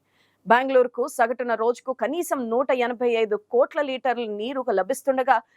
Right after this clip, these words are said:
కనీసం మరో నూట అరవై ఎనిమిది కోట్ల లీటర్లు అవసరమని అంచనా. పంతొమ్మిది వందల అరవై ఒకటి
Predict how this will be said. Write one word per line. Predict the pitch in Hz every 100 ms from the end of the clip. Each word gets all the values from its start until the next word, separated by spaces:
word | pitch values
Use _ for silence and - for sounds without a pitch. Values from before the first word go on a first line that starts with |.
| _
కనీసం | - 330 427 427 330 233
మరో | 220 277
నూట | 262 269 349
అరవై | 311 294 302
ఎనిమిది | 277 269
కోట్ల | - 262 269 262
లీటర్లు | 247 247 233 220
అవసరమని | 180 - 262 262
అంచనా. | 226 180 - - _ _ _ _ -
పంతొమ్మిది | 233 240 240
వందల | 233 220
అరవై | 214 214 220
ఒకటి | 214 208